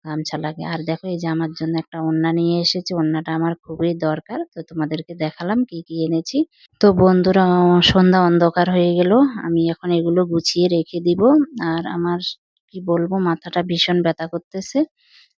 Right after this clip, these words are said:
এখন এগুলো শাড়ি টাড়ি চেঞ্জ করে একটু জিরিয়ে নিব, তারপরে সন্ধ্যাবাতি দিব, তারপরে কিন্তু খাওয়া দাওয়া করবো। সে সকালে যে বি-, ভাত খেয়ে বেরিয়েছি, সিদ্ধ ভাত, কিন্তু সারাদিন আর এখনো কিছু খাওয়া হয়নি জল ছাড়া।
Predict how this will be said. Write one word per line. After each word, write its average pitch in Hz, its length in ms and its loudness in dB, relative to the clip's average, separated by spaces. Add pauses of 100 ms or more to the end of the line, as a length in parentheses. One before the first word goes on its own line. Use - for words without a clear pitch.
এখন 165 240 -4 (160)
এগুলো 160 340 2
শাড়ি 160 300 0
টাড়ি 165 340 0
চেঞ্জ 165 280 0 (180)
করে 196 260 2 (140)
একটু - 320 -8 (200)
জিরিয়ে 165 380 2
নিব, 165 180 4 (100)
তারপরে 160 360 -4
সন্ধ্যাবাতি 165 640 -2
দিব, 185 160 -2 (180)
তারপরে 170 480 -8
কিন্তু 190 240 -2
খাওয়া 165 320 -2
দাওয়া 165 180 -2
করবো। 165 260 -4
সে 196 200 0
সকালে 165 440 -2
যে 185 140 -4
বি-, 170 220 -4 (240)
ভাত 160 240 -2
খেয়ে 185 260 -2
বেরিয়েছি, 180 540 2
সিদ্ধ 165 380 -4
ভাত, 175 240 -2 (440)
কিন্তু 170 260 -2
সারাদিন 165 480 2 (140)
আর 165 140 2
এখনো 170 300 -4
কিছু 170 280 -4
খাওয়া 156 320 2
হয়নি 160 340 0
জল 151 300 0
ছাড়া। - 300 -8